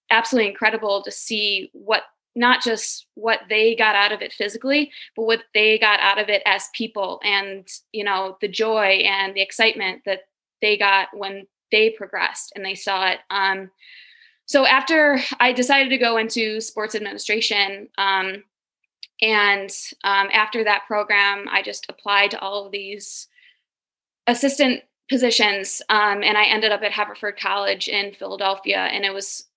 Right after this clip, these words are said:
the best move of my entire life. Um, that program was incred-, an incredible learning experience. And, um, not just that, but I also got hooked up with Strive. And so it,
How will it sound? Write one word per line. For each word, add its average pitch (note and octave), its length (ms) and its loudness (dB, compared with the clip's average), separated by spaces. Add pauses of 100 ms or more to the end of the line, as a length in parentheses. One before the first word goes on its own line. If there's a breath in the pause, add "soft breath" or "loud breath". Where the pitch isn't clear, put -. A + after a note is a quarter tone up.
the A3 120 0
best - 640 -2 (120)
move A3 460 2
of G3 140 0
my F#3+ 160 4
entire G3 420 0
life. - 440 -4 (160)
Um, G3 460 0 (440)
that A3+ 220 2
program A3 600 2 (380)
was G3 420 2
incred-, G#3 460 0
an G#3+ 120 2
incredible G#3 580 -2
learning G3+ 260 -6
experience. G3 600 -6
And, G3 380 0 (120)
um, G3+ 400 -6 (100)
not A#3 260 4
just B3 280 -4
that, G#3+ 220 6
but G#3+ 100 -6
I G#3 100 4
also G#3+ 240 -4
got G3+ 160 -2
hooked A3+ 220 -8
up G#3 140 -10
with G#3 140 -16
Strive. G3 460 2 (160)
And G3+ 400 2
so G3+ 440 0 (280 loud breath)
it, A3 260 2